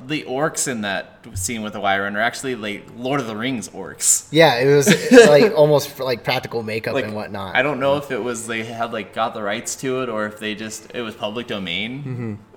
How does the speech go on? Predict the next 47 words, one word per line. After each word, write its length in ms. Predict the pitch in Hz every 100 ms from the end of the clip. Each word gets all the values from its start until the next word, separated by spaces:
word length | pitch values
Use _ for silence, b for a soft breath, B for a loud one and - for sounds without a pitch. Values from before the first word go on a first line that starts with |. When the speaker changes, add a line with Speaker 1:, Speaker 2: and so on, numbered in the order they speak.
| 151
Speaker 1:
But 380 | 143 120 110 - - -
I 160 | 120
was 100 | 139
just 140 | 156 160
like, 260 | 147 131
"That's 320 | 131 185 -
so 400 | - - 160 165
weird. 400 | 113 123 160 135
Like, 180 | 113 107
why 200 | 127 170
am 100 | 202
I 100 | 180
seeing 300 | 175 170 165
Orc-Eye 540 | 90 143 165 143 123 160
<laughs> 20 |
in 140 | 240
this 200 | 262 208
Speaker 2:
Yeah, 60 | -
like, 100 | -
Speaker 1:
movie?" 340 | 190 185 220 294
Speaker 2:
like, 320 | 190 147 - 127
the 100 | 135
character, 520 | - 156 165 147 131
the 140 | 131
C 200 | - 165
G 140 | 143 143
I 100 | 120
characters 540 | 151 170 170 117 104
look 260 | 113 117 117
really 220 | 113 104
good. 400 | 110 104 98 -
It's, 300 | 113 113 - B B B
it's 160 | 123
kind 220 | 147 151
of 60 | 123
the 60 | 104
backgrounds 720 | - 123 127 123 113 110 104
that 180 | 110 107
look 160 | 107
a 40 | 107
little 280 | 104 101 98
wonky. 420 | 98 98 104 101
They're 140 | 107
fun 340 | - 135 139 127
stylized, 840 | - 117 139 143 165 175 165 -
like, 200 | 113 107
style-wise, 760 | - 131 135 139 143 147 151